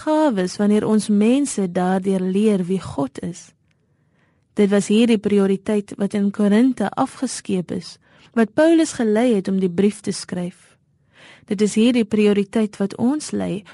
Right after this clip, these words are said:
om uitstekend te wees in die gawes wat die mensdom opbou. Die mense smag daarna om die goedheid van God te aanskou, om weer hoop te beleef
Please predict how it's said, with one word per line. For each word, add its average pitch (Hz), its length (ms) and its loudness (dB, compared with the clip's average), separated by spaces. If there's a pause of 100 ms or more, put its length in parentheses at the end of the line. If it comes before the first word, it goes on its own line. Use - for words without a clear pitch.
om 240 160 4
uitstekend 254 800 0
te 196 160 -2
wees 196 280 2
in 202 120 -2
die 190 120 -2
gawes 214 640 0
wat 185 160 -2
die 185 80 0
mensdom 202 600 2
opbou. 175 480 -2 (1400)
Die 214 80 0
mense 226 400 4
smag 220 540 0 (100)
daarna 185 520 -2 (280)
om 208 160 0
die 208 80 2
goedheid 220 480 -2
van 202 220 -4
God - 340 -2
te 202 80 -4
aanskou, 196 640 -2 (440)
om 233 140 4
weer 233 220 6
hoop 240 320 0
te 233 100 0
beleef 208 480 0